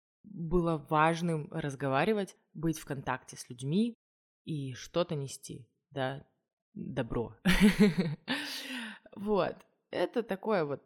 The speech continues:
какое-то, м, очень глубокое, важное «хочу». А есть «хочу» посмотреть, э,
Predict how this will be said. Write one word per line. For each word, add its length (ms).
какое-то, 760
м, 520
очень 680
глубокое, 640
важное 400
«хочу». 360
А 80
есть 340
«хочу» 1000
посмотреть, 720
э, 160